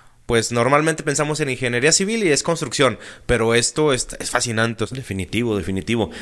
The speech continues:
Speaker 2: Sí, fíjate, aquí nosotros en la Universidad Autónoma de Nuevo León no tenemos, es la, es ingeniero civil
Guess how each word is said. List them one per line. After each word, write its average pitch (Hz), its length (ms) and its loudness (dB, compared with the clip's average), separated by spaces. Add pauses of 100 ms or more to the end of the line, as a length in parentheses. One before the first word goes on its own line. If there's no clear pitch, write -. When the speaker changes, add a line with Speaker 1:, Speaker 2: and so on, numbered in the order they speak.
(140)
Speaker 2:
Sí, - 220 -4
fíjate, 135 400 0
aquí 107 260 -2
nosotros 156 380 -2
en 95 760 -2
la 92 80 0
Universidad 95 540 0
Autónoma 117 420 0
de 104 60 0
Nuevo 92 180 0
León 117 220 -2
no 113 100 -2
tenemos, 90 400 -6
es 87 140 -8
la, 92 180 -4
es 113 160 -4
ingeniero 127 320 -2
civil 135 480 -2